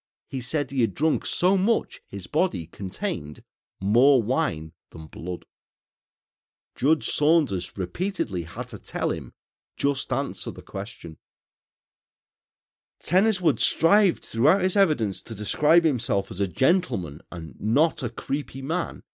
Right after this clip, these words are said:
who always had India's best interests at heart, whereas in fact, he needlessly and deliberately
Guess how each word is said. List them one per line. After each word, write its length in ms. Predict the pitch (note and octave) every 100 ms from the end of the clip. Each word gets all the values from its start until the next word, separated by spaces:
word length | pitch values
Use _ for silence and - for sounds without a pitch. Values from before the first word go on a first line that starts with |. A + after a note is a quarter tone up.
| _
who 140 | - G#2
always 320 | D3+ D#3 C3
had 180 | B2 G2 -
India's 460 | C3 C#3 C3 A#2
best 320 | - B2 -
interests 520 | D3 E3 - F#2 - -
at 200 | - -
heart, 420 | E3 C#2+ - - _ _ _
whereas 340 | B2+ D3 C#3
in 120 | D#3 D3+
fact, 540 | - A#3 G#2 - - _ _
he 100 | A2
needlessly 760 | A2+ F3 A#3 G#3 G3+ - C#3+ B2
and 160 | A2
deliberately 720 | G#2 A#2 G3 G#3 F3 F2 G2